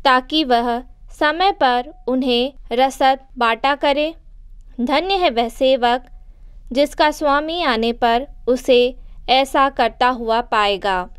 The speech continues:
मैं तुमसे कहता हूँ, वह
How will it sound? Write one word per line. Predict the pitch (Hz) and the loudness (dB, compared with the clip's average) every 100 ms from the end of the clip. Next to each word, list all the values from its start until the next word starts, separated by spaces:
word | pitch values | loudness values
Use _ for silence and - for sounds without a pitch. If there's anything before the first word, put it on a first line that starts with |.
| - - - - - - - - - - | -20 -20 -20 -20 -20 -18 -18 -18 -14 0
मैं | 254 262 | 0 2
तुमसे | 269 254 269 | 0 0 -2
कहता | 254 247 233 220 | -2 -4 -2 -4
हूँ, | 220 233 240 - - - - - - | -2 -2 -2 -6 -18 -20 -18 -18 -12
वह | 214 233 226 247 | 2 2 4 0